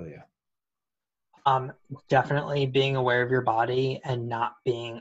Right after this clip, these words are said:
Speaker 2: afraid to tell somebody about it. Don't just
Speaker 1: Yeah.
Speaker 2: keep it internal. Um, you know, if they are young, like I was, if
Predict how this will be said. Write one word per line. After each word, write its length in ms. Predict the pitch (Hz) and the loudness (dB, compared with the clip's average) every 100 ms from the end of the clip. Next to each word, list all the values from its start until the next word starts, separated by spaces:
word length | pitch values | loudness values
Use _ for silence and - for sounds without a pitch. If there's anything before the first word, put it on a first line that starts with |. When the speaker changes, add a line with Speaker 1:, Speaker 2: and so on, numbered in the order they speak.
| - | -6
Speaker 2:
afraid 680 | 131 - 127 120 123 127 123 _ _ _ _ _ - | -6 -2 -2 0 -2 -4 -6 _ _ _ _ _ -12
to 540 | - 120 120 117 120 - _ | -6 -4 -2 -6 -8 -18 _
tell 100 | 117 | -8
somebody 520 | - 123 135 147 147 - | -2 0 2 2 -2 -4
about 280 | 151 143 151 | 2 4 2
it. 180 | 185 - | -2 -8
Don't 160 | 123 123 | -10 -6
just 140 | 123 | -6
Speaker 1:
Yeah. 60 | - | -6
Speaker 2:
keep 160 | 127 123 | -8 -6
it 80 | |
internal. 600 | 123 120 123 123 143 156 - _ _ _ | -6 -4 0 2 4 2 -2 _ _ _
Um, 320 | 131 120 117 - | 2 4 0 -6
you 60 | 135 | -2
know, 220 | 123 117 | 0 -2
if 240 | 123 131 120 - _ _ _ _ _ _ _ _ - - | -4 -8 -8 -18 _ _ _ _ _ _ _ _ -20 -10
they 800 | 143 131 131 127 123 123 123 - | -4 0 2 2 2 -4 -8 0
are 160 | 143 135 | 2 2
young, 480 | 127 123 127 131 | 2 0 0 -4
like 220 | 135 131 131 | -6 -4 2
I 120 | 139 | 4
was, 400 | 180 240 240 - _ _ _ _ _ _ _ _ _ _ | 4 2 0 -10 _ _ _ _ _ _ _ _ _ _
if 120 | - | -14